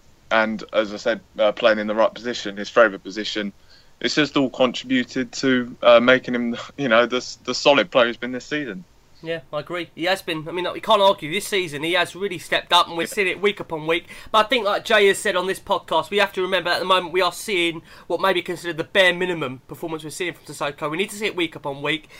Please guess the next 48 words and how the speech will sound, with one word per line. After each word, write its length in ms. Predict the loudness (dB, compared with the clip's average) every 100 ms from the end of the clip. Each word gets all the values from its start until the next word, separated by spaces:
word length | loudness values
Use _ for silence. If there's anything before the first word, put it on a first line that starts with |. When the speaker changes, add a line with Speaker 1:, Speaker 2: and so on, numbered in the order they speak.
| -20 -10
Speaker 2:
He 60 | -4
needs 140 | -2
to 60 | 2
get 200 | 0 2
better. 360 | 0 2 -2 -2 -8 -10
Fingers 360 | -4 0 0
crossed 220 | -2 -4
it 100 | -4
will. 400 | -2 0 0 -4 -8 -20 -10 2
I'm 200 | 4 4
gonna 200 | 2 0
come 260 | 0 -2 2
back 220 | 2 4
round 500 | 6 8 6 4 -8 -14
to 420 | -6 -2 0 -2 -4
you, 280 | -4 -4
Jay, 260 | 0 2 2
on 160 | 0 -4
this 140 | -6
question. 320 | -2 -2 -2
A 40 | -2
couple 300 | 0 0 0
of 80 |
them. 300 | 2 0 -2 -12 -16 -10 4
Um, 400 | 4 4 0 -12 -14
firstly, 400 | -2 2 2 -2
Hugo 320 | -4 -4 2
Lloris, 460 | 4 4 2 0 -8
his 180 | -10 -6
distribution, 800 | -6 -6 -6 -4 -4 -4 -6 -8 -18 -18 0
I 100 | 0
think 140 | 2
we 60 | 0
have 120 | 0
to 100 | -2
pull 160 | -4 2
it 40 |
up 120 | 2 2
a 40 |
little 320 | 2 2 2
bit 180 | 2 2
the 80 | 2
other 140 | 0
night. 280 | 2 2 2
Again, 440 | 0 0 -2 -6
wasn't 340 | 0 0 0 -6
so 220 | -2 -2
great. 360 | 0 -2 -2